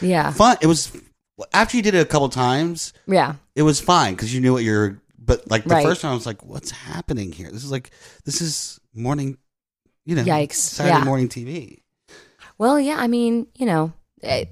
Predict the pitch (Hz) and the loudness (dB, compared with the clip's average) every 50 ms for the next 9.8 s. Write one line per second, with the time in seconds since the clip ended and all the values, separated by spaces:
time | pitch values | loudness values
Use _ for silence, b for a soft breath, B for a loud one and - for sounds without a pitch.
0 | - - - 202 202 - 254 240 196 - 196 214 208 - 202 196 185 196 - - | -10 -8 -6 -6 -6 -4 -4 -6 -4 -4 -4 -4 -4 -4 -6 -6 -6 -10 -16 -20
1 | - - - - - 202 - - 185 175 170 165 165 160 - - - - - - | -20 -14 -8 -4 -4 -4 -2 0 0 0 0 -4 -6 -10 -14 -20 -20 -16 -12 -8
2 | - - 208 202 196 185 - - 180 180 196 190 139 143 - - - - - - | -2 0 0 0 0 0 -2 -4 -6 -6 -6 -6 -4 -4 -4 -4 -4 -8 -12 -12
3 | - _ - 127 170 147 - _ _ _ - - 127 139 139 123 131 156 - 208 | -14 _ -10 -10 -8 -10 -10 _ _ _ -4 -2 -2 -2 -2 -4 -6 -6 -6 -6
4 | 175 131 98 87 - - 80 80 87 110 - - _ _ - - 165 180 147 165 | -6 -4 -6 -6 -6 -8 -10 -10 -10 -10 -12 -14 _ _ -6 -4 -2 -2 0 0
5 | 208 294 415 392 - - - _ _ _ _ _ _ _ _ - 127 139 147 139 | -2 -2 -2 -2 -4 -6 -8 _ _ _ _ _ _ _ _ -2 2 2 2 2
6 | - - 107 123 - - 131 135 123 127 120 113 107 101 95 92 87 - _ _ | 0 0 0 0 2 4 4 4 6 6 4 4 2 2 -2 -4 -6 -10 _ _
7 | _ _ _ _ _ _ - 135 127 120 - 185 185 180 170 - 160 139 123 107 | _ _ _ _ _ _ -4 0 0 2 4 4 2 2 2 0 -4 -6 -8 -10
8 | - - _ _ _ - 170 170 175 160 139 131 131 127 127 117 - - - 311 | -12 -14 _ _ _ -2 0 0 2 2 2 2 2 2 2 0 -2 0 2 4
9 | 359 359 330 311 294 294 294 285 285 285 285 285 285 285 285 285 | 6 6 6 6 6 6 4 4 4 4 4 4 4 2 2 0